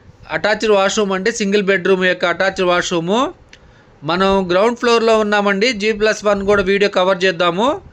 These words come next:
ఇది కామన్ వాష్‌రూమ్ ఇచ్చున్నారండి ఇంటి వెనకాల. ఇప్పుడు పార్కింగ్ ఏరియా నుంచి పైన జీ ప్లస్ వన్ హౌస్ వీడియో కవర్ చేస్తున్నాం మనం. ఇప్పుడు మెట్ల ద్వారా జీ ప్లస్ వన్ హౌస్ వీడియో కవర్ చేస్తున్నామండి. రెండు బెడ్‌రూమ్లు వస్తాయి.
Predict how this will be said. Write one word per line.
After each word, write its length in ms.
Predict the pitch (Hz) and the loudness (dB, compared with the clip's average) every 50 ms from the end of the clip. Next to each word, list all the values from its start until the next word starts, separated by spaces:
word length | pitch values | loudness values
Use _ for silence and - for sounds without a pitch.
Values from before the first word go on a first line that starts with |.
| _ _ - - - - _ _ - | _ _ -20 -20 -20 -20 _ _ -6
ఇది 160 | 165 160 180 175 | -2 -2 -2 -2
కామన్ 400 | - 190 185 190 214 233 220 214 | 0 -2 0 0 0 0 0 2
వాష్‌రూమ్ 380 | 208 202 202 - 220 214 196 | 0 0 0 0 -2 0 0
ఇచ్చున్నారండి 540 | 202 196 - 202 196 190 185 185 185 180 196 220 220 | -2 -2 -2 -2 0 0 2 0 0 2 2 2 2
ఇంటి 240 | 202 190 185 180 190 | 0 -2 -4 -2 0
వెనకాల. 460 | 190 190 185 180 170 190 180 175 185 208 247 320 392 370 - _ _ _ _ _ _ - - - _ _ _ - - - _ - - - - _ _ - | 0 0 0 0 -2 0 0 0 0 0 0 -2 -4 -8 -14 _ _ _ _ _ _ -20 -20 -20 _ _ _ -20 -20 -20 _ -20 -20 -20 -20 _ _ -6
ఇప్పుడు 340 | 160 170 170 202 196 196 196 202 196 202 202 175 - - _ - _ - - _ _ _ | -6 -2 -2 0 2 4 4 4 6 4 2 2 -2 -12 _ -20 _ -20 -20 _ _ _
పార్కింగ్ 460 | 180 185 196 196 202 233 214 208 208 | -4 -2 -2 -2 -2 -4 -2 0 0
ఏరియా 180 | 208 202 208 202 196 196 | 2 2 2 2 2 2
నుంచి 240 | 196 190 185 - 196 | 0 0 -2 -6 -2
పైన 240 | 180 196 202 202 196 | 0 0 0 0 0
జీ 180 | 180 170 196 214 | 0 0 -4 -2
ప్లస్ 240 | 202 208 214 196 196 | 0 0 -2 0 0
వన్ 160 | 202 202 190 190 | -2 0 0 0
హౌస్ 180 | 190 185 190 - | 0 0 -2 -2
వీడియో 240 | 180 190 190 196 196 | -2 0 0 0 0
కవర్ 260 | 185 190 180 185 180 180 | 2 2 2 2 0 0
చేస్తున్నాం 360 | 190 180 170 - 175 175 170 170 | -2 -4 -4 -4 -4 -4 -4 -2
మనం. 180 | 165 160 165 165 | -2 -2 -2 -4
ఇప్పుడు 240 | 160 160 165 180 220 277 370 - _ _ _ - _ _ _ _ _ _ _ _ _ _ _ _ - | -4 -4 -2 0 0 0 -2 -6 _ _ _ -20 _ _ _ _ _ _ _ _ _ _ _ _ -8
మెట్ల 260 | 151 151 165 - 214 226 | -4 -4 -4 -2 -2 0
ద్వారా 320 | 220 226 220 208 220 214 208 208 | 2 2 2 2 2 2 2 0
జీ 160 | 202 180 202 220 | 0 0 -2 -2
ప్లస్ 280 | 214 226 226 220 214 208 | 0 0 -2 -2 -2 -4
వన్ 160 | 220 202 202 | -2 0 0
హౌస్ 220 | 202 202 208 202 214 202 196 196 - 196 196 - - - _ _ - - _ _ _ - _ _ | 0 0 0 0 0 2 2 2 2 0 0 -2 -6 -14 _ _ -20 -20 _ _ _ -20 _ _
వీడియో 260 | 156 170 196 208 214 208 | 0 0 2 2 2 0
కవర్ 280 | - 208 202 202 208 190 | 2 2 2 2 2 2
చేస్తున్నామండి. 580 | 208 202 190 - 196 190 190 190 185 185 220 254 | 0 -2 0 -2 -2 -2 0 0 0 0 -2 0
రెండు 260 | 226 220 214 214 226 226 190 | 0 0 0 0 -2 0 0
బెడ్‌రూమ్లు 420 | 220 220 202 208 269 269 247 247 233 | 0 0 0 0 -2 0 0 0 0
వస్తాయి. 400 | 220 226 - 226 214 208 226 | 0 0 0 0 2 2 2